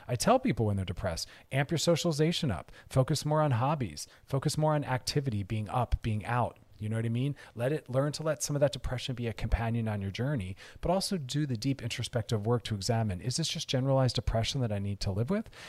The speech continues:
Is there something specifically that this is a symptom of that is calling attention and I need to be looking at and working on? Like, that's the real question. What is this depression a symptom of? It's not a, it's not a brain disorder. We know that.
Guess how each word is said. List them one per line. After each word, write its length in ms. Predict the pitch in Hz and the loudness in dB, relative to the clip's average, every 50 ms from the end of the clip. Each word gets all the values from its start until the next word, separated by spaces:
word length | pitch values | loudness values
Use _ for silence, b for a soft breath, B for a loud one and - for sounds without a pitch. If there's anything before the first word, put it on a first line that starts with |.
| B B - | B B 0
Is 140 | 135 117 | 2 4
there 80 | 139 127 | 4 2
something 340 | - - 139 120 135 127 113 | 4 2 2 2 2 2 2
specifically 880 | - - - 110 - - - 123 - - 147 - 156 160 165 180 190 B B B B B B - | 2 2 2 2 4 4 4 4 2 2 -2 -2 -2 -2 -2 -2 -2 B B B B B B 0
that 120 | 127 117 | 2 2
this 160 | - 123 - | 4 4 4
is 140 | - 117 101 | 2 2 0
a 60 | 110 | 0
symptom 480 | 104 - - - 113 110 - 156 147 156 | 0 2 2 2 2 4 4 4 4 4
of 160 | 165 175 147 | 2 2 0
that 120 | 123 113 104 | 0 -2 -2
is 120 | 110 - | -2 -4
calling 400 | - - - 113 110 113 110 98 | -2 0 4 4 4 4 4 0
attention 640 | 92 - - - 104 101 113 - - 185 196 190 170 | -2 -2 -2 0 0 0 0 0 0 0 0 -2 -2
and 140 | - 113 113 | 0 2 2
I 40 | 110 | 4
need 160 | 107 107 104 | 4 2 2
to 80 | - 104 | 0 0
be 120 | - 107 | 0 0
looking 380 | 98 87 101 101 - 127 127 131 | 0 0 -2 0 0 2 2 2
at 120 | 139 139 | 4 2
and 120 | 123 101 90 | 2 0 0
working 360 | 90 98 - - 143 147 160 | -2 -4 -2 0 0 0 2
on? 220 | 170 185 196 185 | 2 0 0 0
Like, 140 | 131 95 - | 0 -2 -2
that's 300 | - 120 156 202 - - | -2 0 0 2 2 0
the 120 | - - 87 | 0 -2 0
real 240 | 92 117 147 160 | 2 4 4 4
question. 560 | - - - 92 - - - - - 62 - B B B B B B B | 4 2 -2 -4 -4 -6 -8 -8 -10 -12 -14 B B B B B B B
What 180 | 104 131 151 170 | 2 4 4 4
is 120 | 160 127 | 4 4
this 120 | 139 127 | 2 0
depression 480 | - - - - - - 135 - - 104 | 0 0 0 2 2 4 2 2 0 -2
a 40 | 90 | -2
symptom 420 | - - - 170 - - 107 82 | 0 2 2 4 4 2 2 0
of? 80 | 76 85 | -2 -6
It's 140 | - - 131 | -6 -4 -2
not 180 | 139 165 202 | 0 2 2
a, 60 | 220 | 2
it's 260 | 170 - 78 113 - - | 0 0 -2 -6 -4 0
not 140 | 170 190 | 2 4
a 40 | 139 | 4
brain 380 | 90 - 87 90 101 104 98 95 | 2 2 0 -2 -2 -2 -2 -2
disorder. 480 | 98 95 - - 98 90 101 113 127 | -2 -2 -2 -2 0 0 0 2 2
We 140 | 127 139 147 | 4 4 4
know 180 | 147 160 175 185 | 4 4 4 2
that. 300 | 120 92 78 - - | 2 0 -4 -6 -8